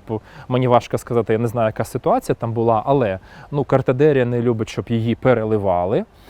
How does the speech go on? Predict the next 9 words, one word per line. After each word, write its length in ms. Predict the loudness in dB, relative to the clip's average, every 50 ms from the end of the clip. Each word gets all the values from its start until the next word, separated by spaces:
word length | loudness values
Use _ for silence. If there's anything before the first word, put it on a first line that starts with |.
| -20 -20 -12 -8
Тобто, 640 | -8 -8 -4 2 4 4 6 4 4 2 0 0 0
е, 20 |
застою 460 | 0 -2 -4 -4 0 2 4 4 4
вологи 360 | 4 2 2 2 2 0 0 -2
не 120 | -4 -2
любить, 280 | -2 0 -2 -2 -4 -6
якщо 220 | -8 -6 -4 -4
на 60 | 0
неї 160 | 2 0 0